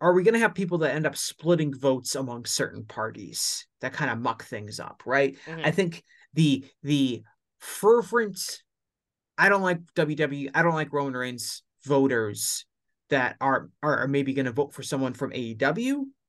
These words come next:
Speaker 1: Um, and I think A E W probably has, like, three or four candidates that might end up kinda splitting votes. Um, and I think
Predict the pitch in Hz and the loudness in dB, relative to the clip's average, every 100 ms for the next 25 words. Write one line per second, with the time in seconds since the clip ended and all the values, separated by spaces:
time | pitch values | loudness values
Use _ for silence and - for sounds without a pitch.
0 | _ _ _ - 143 135 123 117 110 110 | _ _ _ -2 0 2 0 -4 -6 -10
1 | 107 _ _ _ _ _ _ - _ _ | -12 _ _ _ _ _ _ -20 _ _
2 | 156 151 151 165 147 160 151 143 151 147 | 0 2 2 2 2 2 2 0 0 -4
3 | - 139 139 135 135 131 131 107 - _ | 0 2 2 0 0 0 -2 -4 -14 _
4 | 165 147 147 151 - 143 147 147 - 139 | -2 0 0 0 -2 2 2 2 -4 -4
5 | 127 160 170 - 123 127 123 123 117 - | 0 0 0 -4 -2 0 0 0 -4 -8
6 | 127 110 - - 135 117 110 117 165 - | -10 -8 -6 -2 -2 -2 -2 -2 -2 -4
7 | - - _ _ _ _ _ _ _ _ | -6 -10 _ _ _ _ _ _ _ _
8 | _ 135 127 113 104 101 107 _ _ _ | _ 0 2 0 -4 -10 -16 _ _ _
9 | _ _ - - _ 139 147 135 131 - | _ _ -20 -20 _ -2 0 0 -2 -6
10 | _ 127 127 135 | _ -8 -2 -4